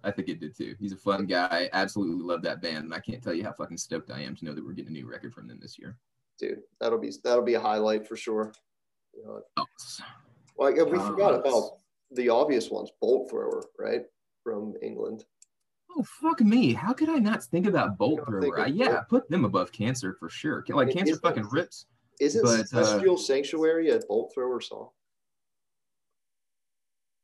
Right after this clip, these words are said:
Speaker 1: Dude, it very well may be. I feel called out right now. I feel like I should know this.
Speaker 2: I feel like I just, I just hit you up. I just hit you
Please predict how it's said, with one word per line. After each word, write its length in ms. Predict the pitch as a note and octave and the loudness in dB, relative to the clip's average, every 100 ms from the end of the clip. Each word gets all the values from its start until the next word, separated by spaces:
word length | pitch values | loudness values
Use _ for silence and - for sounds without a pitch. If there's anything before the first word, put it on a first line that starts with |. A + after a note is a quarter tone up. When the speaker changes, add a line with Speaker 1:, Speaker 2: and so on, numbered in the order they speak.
| _ _ _ - | _ _ _ 0
Speaker 1:
Dude, 120 | - | 0
it 60 | - | 0
very 220 | A2+ A2+ | 0 2
well 180 | G#2+ G2+ | 0 0
may 140 | F#2+ | -2
be. 260 | F#2 - - - - _ - _ _ _ - | -2 -4 -6 -18 -20 _ -20 _ _ _ -12
I 60 | G2 | -4
feel 340 | A#2+ A2 G#2+ | 2 2 2
called 340 | - A2+ A2 | 0 -2 0
out 200 | G#2+ D3+ | 2 2
right 180 | G2+ F2 | 0 -4
now. 160 | F2+ E2 | -4 -6
I 60 | |
feel 160 | D#2+ G2+ | -4 -4
like 120 | G2 | -4
I 60 | G2+ | -6
should 200 | - F#2 | -8 -10
know 120 | F2+ | -8
this. 320 | B2+ - - - _ _ - | -8 -12 -18 -20 _ _ -12
Speaker 2:
I 80 | |
feel 180 | - D#3+ | -2 4
like 160 | B2 A#2 | 4 4
I 60 | |
just, 240 | A2 F#2+ - | 0 -2 -2
I 80 | A#2 | -2
just 200 | G#2+ - | -2 -4
hit 160 | C#3 | -4
you 140 | A#2+ A#2 C3+ | -2 -2 0
up. 260 | - - _ - | -2 -8 _ -14
I 40 | |
just 160 | B2+ - | -12 -12
hit 140 | |
you 80 | - | -12